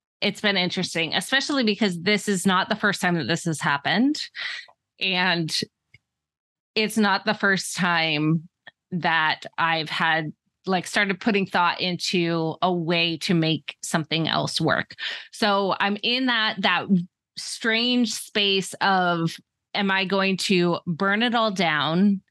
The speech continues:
and do nothing for a while and, and try and build something back up? Am I going to find inspiration from,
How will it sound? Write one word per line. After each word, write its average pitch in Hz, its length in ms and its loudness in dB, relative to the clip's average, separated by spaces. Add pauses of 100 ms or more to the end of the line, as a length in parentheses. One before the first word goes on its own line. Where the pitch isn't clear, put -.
(680)
and 175 720 0 (640)
do 202 200 2
nothing 175 640 2
for 170 180 0
a 165 80 0
while 156 600 2 (100)
and, 156 400 0
and 160 160 0
try 160 160 0
and 156 120 0
build 151 200 0
something 147 600 0
back 143 320 -2
up? 320 360 2 (100)
Am 160 160 0
I 151 140 0
going 151 360 0 (120)
to 147 520 0 (120)
find 170 220 -2
inspiration 208 1200 0 (480)
from, 220 460 2